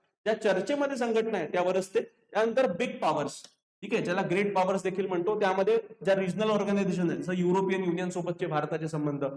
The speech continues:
मग टी फाईव्ह म्हणजे युनायटेड नेशन सिक्युरिटी काउन्सिल मध्ये जे परमनंट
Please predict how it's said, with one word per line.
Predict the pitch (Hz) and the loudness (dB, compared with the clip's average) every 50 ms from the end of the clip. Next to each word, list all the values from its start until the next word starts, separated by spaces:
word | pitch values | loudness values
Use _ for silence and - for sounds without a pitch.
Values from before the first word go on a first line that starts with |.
| - - - _ _ | -10 -16 -20 _ _
मग | 185 190 185 185 | -6 -6 -6 -2
टी | - 226 240 254 226 - | 0 2 2 4 4 4
फाईव्ह | 175 165 - - - - - - - - | 2 2 2 0 -4 -6 -10 -12 -10 -6
म्हणजे | 165 165 165 202 208 - - - - - _ 160 | -4 -2 0 0 -2 -2 -6 -10 -14 -14 _ -4
युनायटेड | 175 180 196 208 208 208 220 226 208 - | 0 0 2 2 2 2 2 2 2 2
नेशन | 196 190 185 208 208 208 | 0 0 0 0 -2 -2
सिक्युरिटी | - 196 190 208 202 208 208 214 | -2 -4 -4 -2 -2 -2 -2 -2
काउन्सिल | 202 196 190 185 185 196 185 | -2 -2 -2 0 0 -2 -2
मध्ये | 180 175 170 175 180 | -2 -2 -2 -2 0
जे | 175 190 | 0 -2
परमनंट | 185 - 190 175 180 180 208 220 247 247 | -2 0 -2 0 0 0 0 -2 -2 -4